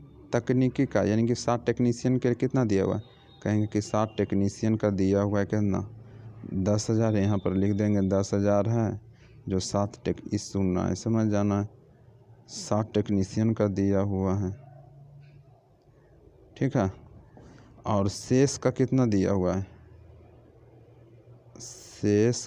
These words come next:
का, शेष का कितना दिया हुआ है? अठहत्तर सौ है। टोटल जो दिया हुआ है बीच में देंगे,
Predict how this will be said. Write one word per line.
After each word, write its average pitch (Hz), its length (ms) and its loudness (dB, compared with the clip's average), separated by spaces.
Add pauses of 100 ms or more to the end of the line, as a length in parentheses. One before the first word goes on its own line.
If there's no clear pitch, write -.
(120)
का, 101 520 0 (960)
शेष - 360 -2
का 117 120 0
कितना 117 360 0
दिया 110 260 2
हुआ 117 260 0
है? 131 120 -4
अठहत्तर 101 500 -2
सौ - 180 -12
है। 107 140 -10 (1400)
टोटल 135 420 4
जो 147 140 4
दिया 135 280 4
हुआ 143 140 4
है 139 60 4
बीच 135 240 2
में 113 120 4
देंगे, 95 320 0